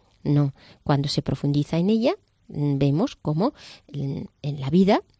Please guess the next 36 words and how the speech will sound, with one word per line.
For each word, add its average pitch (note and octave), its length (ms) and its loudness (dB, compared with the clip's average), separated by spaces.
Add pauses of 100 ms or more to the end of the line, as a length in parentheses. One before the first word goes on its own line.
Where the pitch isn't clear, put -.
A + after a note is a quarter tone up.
(120)
la D3+ 480 -2 (1120)
palabra G#3 460 2 (120)
nos D3 120 -6
da - 180 -6 (100)
respuesta. - 680 -12 (600)
La D#3 80 4
oración F#3 500 6 (380)
es E3+ 100 -2
la F3 120 4
que E3+ 120 0
va E3+ 80 4
a F3 60 6
iluminar E3+ 420 4
nuestra E3+ 280 -4
mente, F3+ 420 4
nuestro D#3+ 320 -2
espíritu G#3 680 2
y D3 180 0
va D3 100 -6
a C#3 40 -2
hacer D#3+ 240 0
que E3+ 200 0
la C#3+ 120 -4
entendamos D3+ 800 0 (320)
a D3 300 -4
la C3 100 -4
luz E3 380 6
del C#3 320 -2 (100)
Espíritu, C#3 640 -4
como C#3+ 200 -2
el C#3+ 60 -2
Espíritu D#4 440 -2
nos D#3+ 220 -2
lo D3 120 -4
hace C#3 220 -6
entender. C#3+ 540 -4